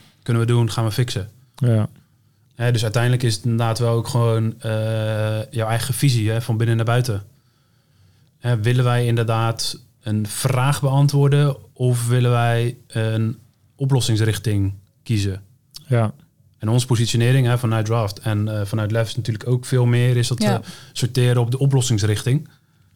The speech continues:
Speaker 1: Eh, dat betekent dat je gewoon een heel ander gesprek en dus ook een ander pitchproces hebt.
Speaker 3: Ja.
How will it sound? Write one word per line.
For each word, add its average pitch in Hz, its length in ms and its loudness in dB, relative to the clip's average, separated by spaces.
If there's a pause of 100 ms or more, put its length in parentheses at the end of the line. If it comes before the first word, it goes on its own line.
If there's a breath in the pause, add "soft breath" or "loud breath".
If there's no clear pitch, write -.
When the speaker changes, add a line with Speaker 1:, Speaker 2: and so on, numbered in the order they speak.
(260)
Speaker 1:
Eh, 107 160 -4
dat 113 100 0
betekent 139 340 0
dat 120 100 0
je - 60 -8
gewoon 123 140 2
een 123 80 4
heel 120 80 2
ander 117 200 0
gesprek 127 440 -2
en 113 80 0
dus 113 120 0
ook 113 100 -2
een 123 60 0
ander 113 240 0
pitchproces 120 520 -2
hebt. 98 280 -6 (200)
Speaker 3:
Ja. 196 280 -4